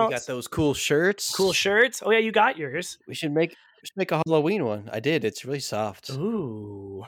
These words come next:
Speaker 1: Oh, yeah, we could,
Speaker 2: It's
Speaker 1: we
Speaker 2: nice.
Speaker 1: could make
Speaker 2: It's
Speaker 1: a
Speaker 2: premium,
Speaker 1: Halloween
Speaker 2: that's
Speaker 1: one.
Speaker 2: for sure. It's, it's good.
Speaker 1: Um,
Speaker 2: We should.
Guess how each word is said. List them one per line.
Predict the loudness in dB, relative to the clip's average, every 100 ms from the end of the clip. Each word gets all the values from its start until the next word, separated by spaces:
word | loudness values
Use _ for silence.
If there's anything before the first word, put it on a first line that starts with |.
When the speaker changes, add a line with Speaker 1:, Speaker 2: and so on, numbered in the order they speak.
| -18 _ 0
Speaker 1:
Oh, | 2
yeah, | 4 2
we | 0
could, | -2 -8
Speaker 2:
It's | -8
Speaker 1:
we |
Speaker 2:
nice. | -4 0
Speaker 1:
could | 2
make | 2
Speaker 2:
It's | 0
Speaker 1:
a |
Speaker 2:
premium, | 0 2 2 0 0
Speaker 1:
Halloween |
Speaker 2:
that's | 0 0
Speaker 1:
one. | -4
Speaker 2:
for |
sure. | -8 -8 -8
It's, | -8 -10 -14 -18 -16
it's | -16 _
good. | -10 -10 -12 _ _ _ _ -18 -8 0
Speaker 1:
Um, | 4 4 2 0
Speaker 2:
We |
should. | -2 -2 -4 -4